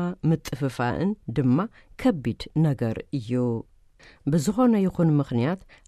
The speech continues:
ናይ ውልቃዊ ረብሓ ይኹን ወይስ ናይ ስነ ሓሳብ ወይ ንግዲ ወይ ናይ መላኽነት ዓላማ ዘለዎ እሞ ንሰብኣዊ ፍጡር ናብ ባርነት ንኸውድቕ ዝጽዕር፣ ንኽብሮም ግሂስካ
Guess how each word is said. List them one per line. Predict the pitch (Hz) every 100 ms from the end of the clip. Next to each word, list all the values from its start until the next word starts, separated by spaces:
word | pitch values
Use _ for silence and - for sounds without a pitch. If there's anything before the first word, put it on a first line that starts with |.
| -
ናይ | 147 185
ውልቃዊ | 190 180 - 180 175
ረብሓ | 170 151 - 143
ይኹን | 123 - 165 208 - _
ወይስ | 120 120 113 113 - - - - 127
ናይ | 139 165
ስነ | 175 170 156
ሓሳብ | - 127 - 127 120 - _ _
ወይ | 127 151 156
ንግዲ | 131 117 113 120 117 117 - -
ወይ | 120 160 190
ናይ | 175 160
መላኽነት | 160 156 151 143 139 131 -
ዓላማ | 139 139 135 123
ዘለዎ | 120 110 117 117 185 220 - _ -
እሞ | 135 127 120 120 - _
ንሰብኣዊ | 135 139 180 170 175 165
ፍጡር | - - 160 156
ናብ | 156 147 123
ባርነት | 135 123 117 123 185
ንኸውድቕ | 147 147 151 123 113 117 127
ዝጽዕር፣ | 127 135 113 170 196 202 - - -
ንኽብሮም | 143 - 151 123 120 117 113 - 120
ግሂስካ | 160 160 127 -